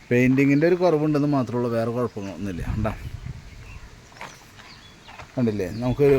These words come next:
ഒമ്പതര സെന്റ് സ്ഥലമുണ്ട്. നമുക്ക് രണ്ടോ മൂന്നോ കാറൊക്കെ പാർക്ക് ചെയ്യാനുള്ളൊരു സൗകര്യങ്ങളൊക്കെ ഉണ്ട് വീടിൻ്റെ മുറ്റത്ത്. അത്യാവശ്യം മരങ്ങളൊക്കെ ഇതിൽ വെ-,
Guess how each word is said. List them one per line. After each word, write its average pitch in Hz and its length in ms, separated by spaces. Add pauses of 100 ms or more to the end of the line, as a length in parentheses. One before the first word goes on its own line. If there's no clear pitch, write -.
(120)
ഒമ്പതര 147 420
സെന്റ് 160 220
സ്ഥലമുണ്ട്. 147 420 (1120)
നമുക്ക് 143 280
രണ്ടോ 156 300
മൂന്നോ 156 280
കാറൊക്കെ 156 420
പാർക്ക് 160 320
ചെയ്യാനുള്ളൊരു 151 500
സൗകര്യങ്ങളൊക്കെ 151 680
ഉണ്ട് 135 140 (180)
വീടിൻ്റെ 143 340
മുറ്റത്ത്. 131 340 (4000)
അത്യാവശ്യം 143 560 (540)
മരങ്ങളൊക്കെ 151 500 (280)
ഇതിൽ 147 240
വെ-, 139 120